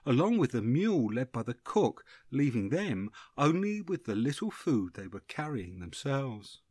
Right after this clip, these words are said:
They could also see why.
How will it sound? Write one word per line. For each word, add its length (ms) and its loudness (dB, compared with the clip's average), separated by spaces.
They 100 -2
could 300 -4
also 400 -4
see 240 -6
why. 480 -2